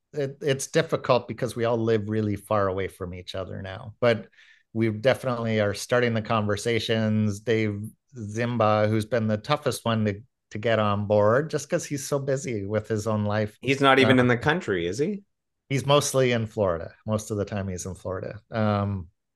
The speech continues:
Speaker 1: but he's really into it and wants to get playing and is sending us messages every once in a while. "Let's just do something crazy," and stuff. And we, and so it's, it's really, it's just been Grant,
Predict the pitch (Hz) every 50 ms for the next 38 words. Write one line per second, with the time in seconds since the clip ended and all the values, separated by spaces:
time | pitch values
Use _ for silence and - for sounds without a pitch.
0 | _ _ _ _ _ _ _ _ _ _ 123 113 113 98 104 123 120 117 120 113
1 | 107 110 104 98 101 101 104 117 120 123 123 120 113 107 110 107 - 113 107 104
2 | 104 104 101 107 107 107 - - 101 107 101 - - 107 107 110 107 104 101 101
3 | 104 104 104 107 104 98 98 98 101 98 95 - - - - 117 110 110 110 110
4 | 107 104 101 - - 107 104 98 - - 113 101 107 104 98 101 107 92 95 98
5 | 95 98 95 90 - - 101 98 98 98 95 95 98 98 101 107 123 123 - -
6 | - 151 127 - - - 139 139 131 - 143 131 - - 127 123 113 - 160 175
7 | 180 170 147 139 151 139 135 123 110 98 - _ _ _ _ - _ _ _ -
8 | 117 113 - - - 113 101 - - 120 120 127 131 139 139 - - - 151 139
9 | 135 131 113 - - 143 135 131 127 127 127 - - - - _ _ _ _ -
10 | 143 - - 170 202 226 190 143 120 110 - - - 147 131 - - - 123 117
11 | 113 113 107 98 92 - 117 117 120 117 107 107